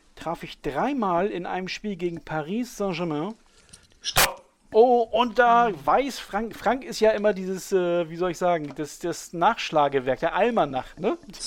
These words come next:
Speaker 1: <laughs> Was so, äh, solche Statistiken angeht. Okay, also du hast Stopp gesagt und darfst jetzt den ersten, äh, äh, Versuch des Ratens abgeben, lieber Frank.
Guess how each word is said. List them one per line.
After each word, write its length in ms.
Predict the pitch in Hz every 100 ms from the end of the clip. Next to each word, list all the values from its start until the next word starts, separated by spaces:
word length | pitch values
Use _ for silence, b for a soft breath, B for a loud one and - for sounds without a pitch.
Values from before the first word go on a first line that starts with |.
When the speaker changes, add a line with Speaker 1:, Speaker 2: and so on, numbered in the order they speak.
| 175 185 -
Speaker 1:
<laughs> 680 | 139 185 - - - 240 202
Was 240 | 165 -
so, 180 | 185 196
äh, 260 | 180 165 165
solche 220 | 175 170
Statistiken 440 | 170 170 208 - 170
angeht. 360 | 170 160 190 B B B
Okay, 280 | 214 247 208
also 200 | 190 190
du 160 | 185 220
hast 140 | 214
Stopp 240 | - 254
gesagt 320 | 247 226 254 220
und 180 | 202
darfst 240 | 196 240 -
jetzt 220 | 226 -
den 100 | 185
ersten, 680 | 185 214 220 - 220 220 220
äh, 460 | - 180 185 196 175
äh, 40 |
Versuch 360 | 170 185 208 -
des 260 | 175 - 156
Ratens 320 | 156 139 131
abgeben, 340 | - 123 110
lieber 180 | 113 113
Frank. 240 | - -